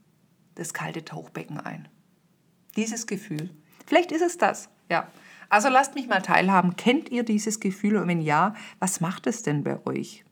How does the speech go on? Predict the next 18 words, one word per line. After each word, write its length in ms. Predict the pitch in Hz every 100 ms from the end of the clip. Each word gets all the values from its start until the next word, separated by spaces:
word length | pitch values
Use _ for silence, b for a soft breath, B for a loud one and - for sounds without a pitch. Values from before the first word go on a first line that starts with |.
| _ -
Also 240 | 160 160
was, 220 | 160 - -
was 160 | 185
macht 240 | 175 185 247
es 120 | 233
denn 280 | 165 156 156 B B B
mit 220 | 160 151
uns? 380 | 151 143 - - - _ _ _ _ _ _ _ _ _ - -
So. 380 | - 160 139 - _ _ _ _ _ _ _ _ _ _ - B B B B B B B
Wir 120 | 196
gehen 220 | 202 240
weiter. 380 | 160 151 151 147 139 -
Wir 160 | 190
ziehen 200 | - 220
weiter 240 | 165 202 196
nach 300 | 170 170 - -
Georgien. 840 | 180 160 160 185 190 151 139 135 -
So. 400 | - - 160